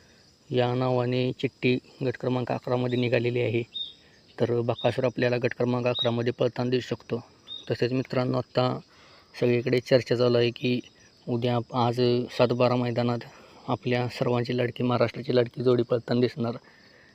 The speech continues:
ती म्हणजेच रुस्तम हिंद केसरी बकासूर आणि मैब्या. तर मित्रांनो, माझ्या माहितीनुसार आपल्या सर्वांचा लाडका सदाभाऊ मास्तर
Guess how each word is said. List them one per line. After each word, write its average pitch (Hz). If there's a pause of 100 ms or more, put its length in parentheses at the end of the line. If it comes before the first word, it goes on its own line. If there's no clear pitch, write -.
(140)
ती 123
म्हणजेच 120 (500)
रुस्तम 123
हिंद 123
केसरी 127
बकासूर 123
आणि 120
मैब्या. 113 (920)
तर 123
मित्रांनो, 123 (540)
माझ्या 127
माहितीनुसार 127 (600)
आपल्या 123
सर्वांचा 120
लाडका 123
सदाभाऊ 123
मास्तर 120